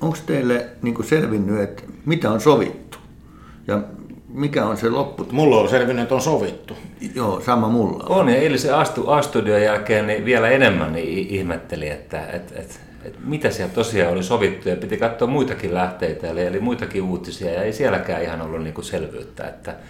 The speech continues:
Speaker 3: aika näyttää, mitä on sovittu. Toivottavasti nyt ollaan kuitenkin jotain sovittu.
Speaker 2: Niin, se, tota, mä luulen, että siinä on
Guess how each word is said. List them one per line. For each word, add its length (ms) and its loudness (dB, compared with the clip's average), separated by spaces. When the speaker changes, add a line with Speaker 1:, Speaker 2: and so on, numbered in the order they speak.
Speaker 3:
aika 400 2
näyttää, 460 4
mitä 320 -4
on 60 -6
sovittu. 480 -10
Toivottavasti 560 2
nyt 180 -6
ollaan 220 -2
kuitenkin 320 -4
jotain 280 -4
sovittu. 420 -14
Speaker 2:
Niin, 600 8
se, 120 2
tota, 420 2
mä 180 2
luulen, 180 2
että 80 -2
siinä 140 -2
on 220 -4